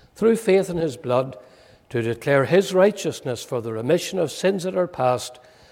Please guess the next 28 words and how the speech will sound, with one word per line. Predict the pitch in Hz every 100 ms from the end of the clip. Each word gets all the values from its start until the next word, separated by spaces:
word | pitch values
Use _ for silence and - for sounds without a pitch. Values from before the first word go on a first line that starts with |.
| _ _
through | - 147
the | 151 147
forbearance | 151 123 127 135 131 -
of | 113 127
God. | 113 98 - - _ _ _ _ _ _ -
To | 143
declare, | 135 127 139 135 151
I | 131
say, | 117 147 127
at | 123
this | 196 196
time | - 135 117
his | 208 -
righteousness, | 139 117 - 120 - 135 131 - _ _ _ _ _ _
that | 107 104
he | 139
might | 143 143 -
be | 165
just, | 131 143 107 - - _ _ _ _ _ _
and | - 98
the | 101
justifier | 87 131 - 123 - 135 139 135
of | 127
him | - 127 98 85 -
which | 120 113 -
believeth | - 110 113 110 107 104 - - _ _ _ _ _ _
in | 101 92
Jesus." | 90 117 98 101 - -